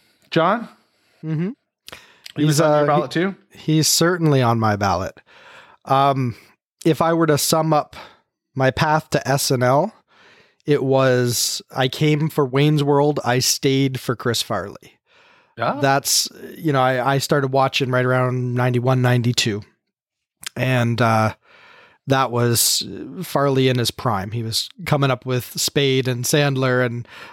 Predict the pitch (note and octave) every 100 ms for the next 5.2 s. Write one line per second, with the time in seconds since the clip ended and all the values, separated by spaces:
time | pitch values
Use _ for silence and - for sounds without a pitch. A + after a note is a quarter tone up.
0 | - C3+ C3+ B2+ D#3 C3+ C#3+ D#3 D#3 -
1 | E3 C#3+ - D#3 D3 - C3+ B2 - A2
2 | G#2 - _ - _ - B2 A#2 A#2 D#3
3 | D3+ C#3+ C3 A2+ G#2 A2 C#3 A#2+ C#3 B2+
4 | - - - _ _ _ _ _ _ _
5 | - C#3